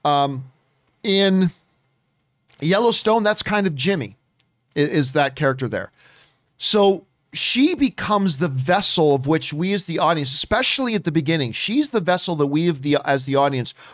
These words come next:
are traveling through that story through. So I, I thought that makes her an incredibly important character and how they used her in that. So I, that's just my talk. I mean, as far as what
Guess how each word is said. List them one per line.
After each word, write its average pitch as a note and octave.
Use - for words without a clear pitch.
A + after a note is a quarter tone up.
are D3+
traveling E3
through D#3
that C3
story F3
through. G#2+
So F3
I, E3
I G3
thought G#3
that F3+
makes E3
her D3
an C3+
incredibly E3+
important B2+
character A2+
and A#2+
how B2
they A2+
used A2+
her A2+
in A2
that. G#2
So A2+
I, A3
that's A#3+
just A3
my F#3
talk. -
I G3+
mean, A#3
as G#3
far C4+
as C#4+
what A3+